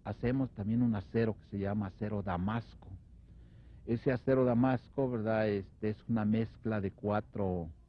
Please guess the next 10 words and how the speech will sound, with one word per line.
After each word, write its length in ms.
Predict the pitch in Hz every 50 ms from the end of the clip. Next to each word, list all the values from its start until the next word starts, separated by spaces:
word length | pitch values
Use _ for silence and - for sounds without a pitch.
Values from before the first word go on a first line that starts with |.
| - - - - - - - - - - - -
tipos 360 | 254 240 - - 117 101 95
de 100 | 107 90
acero 380 | - - - 117 117 110 110 107 - - -
diferentes 760 | - - 107 104 - - 98 98 104 117 117 113 - - 101 - - - - - - - - - - - - -
y 100 | 135 131
los 240 | 135 131 120 - -
une 480 | 151 165 160 147 147 139 135 139 151 - - - - - - -
uno 260 | 131 139 147 135 117
no 180 | 113 117 127 123
fundidos, 560 | - - 131 120 117 120 147 165 151 117 95